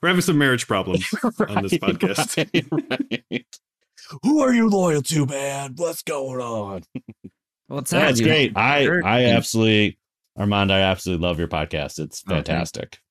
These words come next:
Speaker 3: you.
Speaker 2: Fantastic.
Speaker 3: Thanks, man. Well, you're the big T. here.
Speaker 2: <laughs> Right, right, right. Thanks, bro. <laughs>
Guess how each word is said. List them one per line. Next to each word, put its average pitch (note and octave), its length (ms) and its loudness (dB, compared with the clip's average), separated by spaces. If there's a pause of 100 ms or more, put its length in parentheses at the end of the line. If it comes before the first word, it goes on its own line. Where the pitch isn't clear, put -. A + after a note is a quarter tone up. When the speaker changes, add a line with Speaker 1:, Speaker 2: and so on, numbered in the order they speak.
(200)
Speaker 3:
you. - 80 -10
Speaker 2:
Fantastic. - 460 -6
Speaker 3:
Thanks, D2+ 120 -4
man. D2 140 -8 (540)
Well, F#2 100 -6
you're A#2 200 2
the A2 60 0
big G2 320 0
T. D#2 340 -4 (400)
here. D#2 340 -8
Speaker 2:
<laughs> - 40 -20 (140)
Right, B2+ 280 2
right, C#3+ 420 -2 (320)
right. - 260 -2 (180)
Thanks, G#2 260 -2
bro. D#2 220 -2 (180)
<laughs> - 600 -8